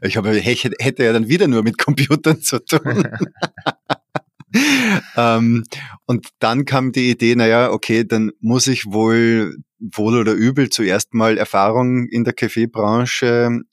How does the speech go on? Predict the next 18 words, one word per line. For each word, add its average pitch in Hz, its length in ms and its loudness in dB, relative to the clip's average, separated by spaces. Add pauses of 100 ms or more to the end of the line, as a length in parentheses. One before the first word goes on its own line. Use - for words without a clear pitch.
(120)
äh, 95 180 -4
mir 110 240 2
aneignen 120 720 0
und 113 160 -2
hab - 180 -6
dann 92 220 -2
eben 101 180 -2
angeheuert 92 800 -2
als 90 320 -2
Barista 95 640 -6
in 92 200 -6
so 92 120 -8
einer 87 120 -6
kleinen 85 440 -8 (460)
Espresso-Bar. 85 1000 -4
Und 107 140 -4
das 131 140 -4
war 135 280 2